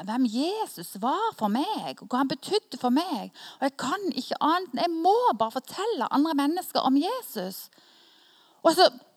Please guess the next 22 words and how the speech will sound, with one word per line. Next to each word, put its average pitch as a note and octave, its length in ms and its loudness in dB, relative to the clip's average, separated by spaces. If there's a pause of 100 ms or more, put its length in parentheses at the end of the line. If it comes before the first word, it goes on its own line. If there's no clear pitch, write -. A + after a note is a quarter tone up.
så - 160 -12
tok E4+ 300 2
jeg C4 80 6
litt, B3 180 0
meg C4+ 320 6
litt C4+ 220 0
i C#4+ 140 6
det, A3+ 120 4
så A3 140 -6
sier B3 240 4
jeg: A3+ 80 -6 (640)
"Oi, C4 380 8
nå B3+ 120 8
blir C#4+ 160 2
det A#3+ 120 2
litt G#3+ 120 0
mye C4 320 4
her E3+ 220 -2
når F3 160 0
jeg F3 80 -8
kjenner." F3 420 0 (500)
"Nei, F4 540 0